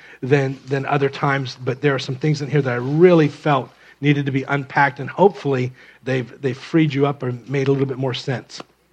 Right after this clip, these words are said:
Let's pray. Father, as we wrap this up today, Lord, as, as, uh, followers of Jesus, we want to be disciples. And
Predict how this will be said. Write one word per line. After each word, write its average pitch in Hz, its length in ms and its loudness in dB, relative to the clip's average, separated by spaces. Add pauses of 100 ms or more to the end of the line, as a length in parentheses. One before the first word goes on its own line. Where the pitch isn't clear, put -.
(540)
Let's 156 180 0
pray. 120 320 -4 (580)
Father, 196 280 6
as 165 100 4
we 170 60 8
wrap 165 320 6
this 156 160 0
up 160 140 -2
today, 151 340 4
Lord, 180 380 4 (200)
as, 160 360 0
as, 156 460 -2
uh, 165 340 2
followers 180 600 2
of 151 100 -4
Jesus, 151 480 -4
we 151 100 4
want 151 260 4
to 202 60 2
be 147 120 2
disciples. 139 760 -4 (680)
And 151 420 0